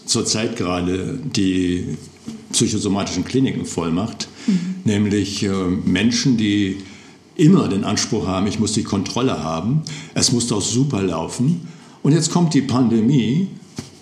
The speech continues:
Speaker 1: und sie stehen vor der Herausforderung, die haben sie nie trainieren können.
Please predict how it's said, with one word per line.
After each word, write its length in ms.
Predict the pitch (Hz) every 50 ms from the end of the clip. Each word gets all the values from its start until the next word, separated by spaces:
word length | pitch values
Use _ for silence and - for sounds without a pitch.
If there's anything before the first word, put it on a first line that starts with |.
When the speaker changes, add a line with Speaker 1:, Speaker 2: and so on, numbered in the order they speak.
| -
Speaker 1:
und 120 | - 139 120
sie 160 | 117 123 110
stehen 300 | 120 117 135 143 175 170
vor 140 | - 151 135
der 100 | 123 107
Herausforderung, 720 | 107 98 90 120 151 147 - - 170 160 143 147 147 151 131
die 120 | 110 101
haben 180 | 98 117 120 120
sie 120 | 113 113
nie 220 | 107 113 131 156
trainieren 500 | 147 - - 143 131 147 139 127 131 127
können. 420 | - - 123 101 85 78 78 80